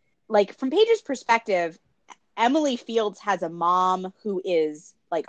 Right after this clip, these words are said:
awesome, right? Because Paige has not been privy to everything that's been going on between Emily and Pam. Paige has just seen, uh, Emily's mom stand up for Emily to, you know, homophobe about town, Nick McCullers. And,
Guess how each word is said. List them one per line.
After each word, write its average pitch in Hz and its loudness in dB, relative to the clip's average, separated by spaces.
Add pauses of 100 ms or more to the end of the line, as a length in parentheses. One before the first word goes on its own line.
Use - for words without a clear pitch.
awesome, 170 2
right? 233 -2
Because 214 -6
Paige 277 -4
has 202 -6
not - -2
been 185 -8
privy 202 -4
to 165 -6
everything 180 -4
that's 156 -10
been 175 -10
going 160 -2
on 214 2
between 175 -10
Emily 160 -10
and 151 -12
Pam. 151 -12 (440)
Paige 311 0
has 214 -6
just 214 -4
seen, 202 -8 (460)
uh, 175 6
Emily's 214 0
mom 185 0
stand 202 -2
up 226 4
for - -4
Emily 170 -4 (220)
to, 185 -4
you 190 -10
know, 160 -2 (120)
homophobe 208 -4
about 170 0
town, 190 -2
Nick 180 -10
McCullers. 180 -4 (480)
And, 196 2